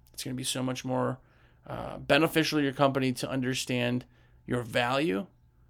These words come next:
and to understand the experience. Anyway, we're done for the week, and I do definitely, definitely appreciate it. I would appreciate it even more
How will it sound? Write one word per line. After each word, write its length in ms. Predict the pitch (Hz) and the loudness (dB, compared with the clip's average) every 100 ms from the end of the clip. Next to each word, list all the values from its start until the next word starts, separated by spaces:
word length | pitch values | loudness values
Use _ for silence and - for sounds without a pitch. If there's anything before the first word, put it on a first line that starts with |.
| _ - | _ -6
and 320 | 135 147 135 | -2 0 0
to 580 | - 151 139 139 135 - - | -2 0 4 4 2 0 0
understand 500 | 156 160 - 147 147 | 0 0 0 0 0
the 60 | |
experience. 720 | 131 - 139 151 - - - - - - - - _ _ - - - _ _ _ _ _ - - | -2 -6 -4 -4 -6 -10 -18 -20 -20 -20 -20 -20 _ _ -20 -20 -20 _ _ _ _ _ -20 -10
Anyway, 260 | 127 123 - - - - - - - - | -6 -6 -8 -16 -20 -20 -18 -18 -20 0
we're 120 | - 262 | 8 12
done 180 | 262 | 12
for 140 | 214 220 | 12 8
the 100 | 208 | 8
week, 220 | 214 - | 6 4
and 200 | 175 170 | 4 6
I 80 | 170 | 8
do 200 | 160 170 | 6 4
definitely, 500 | 156 160 156 151 151 | 6 6 4 2 0
definitely 420 | 131 139 123 131 | 0 -4 -4 -8
appreciate 600 | 110 127 147 143 - 147 | -8 -8 -4 -2 0 2
it. 60 | 147 | 2
I 140 | - | 2
would 140 | 214 220 | 6 6
appreciate 500 | 220 226 220 - 202 | 4 2 0 2 0
it 100 | - | 0
even 280 | 214 208 185 | 0 0 2
more 320 | 196 196 | 4 2